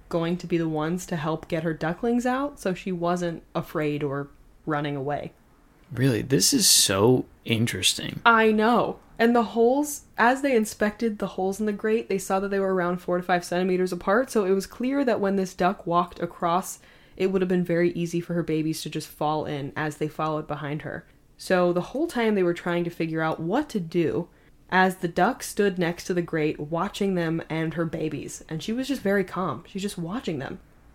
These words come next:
Speaker 1: And another officer arrived on the scene, and the three of them tried to remove this storm grate.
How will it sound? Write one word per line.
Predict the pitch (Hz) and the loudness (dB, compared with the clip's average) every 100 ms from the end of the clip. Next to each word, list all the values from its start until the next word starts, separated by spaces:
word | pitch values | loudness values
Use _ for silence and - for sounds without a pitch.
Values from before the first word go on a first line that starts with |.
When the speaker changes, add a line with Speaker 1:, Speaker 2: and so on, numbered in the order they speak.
| - | -2
Speaker 1:
And | 214 214 | 0 0
another | 202 214 330 302 - - - - | 2 2 4 2 0 -6 -12 -4
officer | 190 202 - 202 | -4 -4 -4 -2
arrived | 170 170 190 214 | 0 0 0 0
on | 185 | 0
the | 170 | -2
scene, | - 202 180 165 - | -2 -2 0 -2 -2
and | 165 165 | -2 -2
the | 165 | -4
three | - 247 302 | -4 0 2
of | 196 | 2
them | 170 170 | 0 -2
tried | 170 185 196 190 | -4 -4 -2 -2
to | |
remove | 175 170 170 170 | -2 -2 -2 -2
this | 156 156 | -2 -4
storm | - - 185 208 180 | -6 -6 -2 -2 -4
grate. | 151 131 - | -4 -6 -8